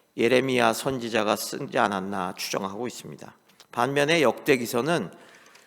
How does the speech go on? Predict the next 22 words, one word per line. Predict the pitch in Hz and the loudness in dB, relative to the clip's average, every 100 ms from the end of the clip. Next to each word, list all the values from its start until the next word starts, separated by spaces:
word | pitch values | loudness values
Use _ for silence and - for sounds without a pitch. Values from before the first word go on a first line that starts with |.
| _ | _
구약에서 | - 139 143 127 113 127 - | -4 2 2 2 0 -2 -2
가장 | - - 127 127 143 - 120 | -4 4 6 6 -2 -6 -2
늦게 | 123 - - 123 117 107 | -2 -4 0 4 4 4
쓰여졌습니다. | - 147 127 110 - 87 78 76 - _ _ _ _ _ _ | 0 0 0 0 -4 -8 -12 -14 -16 _ _ _ _ _ _
실제로 | - 147 - 135 131 127 - - | -12 -6 0 2 2 0 -2 -4
유대교 | 120 135 123 131 120 | 2 2 4 2 2
성경은 | - 156 139 117 98 92 175 - - - - - - | -2 -4 0 2 2 -2 -4 -8 -16 -20 -20 -20 -8
우리가 | 117 120 131 | -2 4 6
알고 | 113 107 113 | 6 6 2
있는 | 107 104 113 107 104 | 2 2 0 -2 -4
우리의 | 117 120 117 | -2 0 0
성경 | 110 117 107 107 101 | 0 -4 -2 -2 2
말라기로 | 101 107 120 120 113 | 2 4 2 2 -2
끝나는 | - 135 120 107 | -2 -2 -2 0
것이 | 95 90 104 | -2 -4 -6
아니라 | 92 87 92 180 - _ - _ - | -6 -6 -6 -6 -10 _ -20 _ -2
역대기서로 | 101 - - 113 110 - 104 98 | -2 -2 -2 -2 -2 -4 -2 -4
끝나는 | - 117 107 98 | -6 -6 -4 -4
것을 | 95 - 104 | -8 -8 -8
알 | 98 | -8
수 | 92 104 | -10 -12
있습니다. | 90 - - - | -14 -14 -18 -20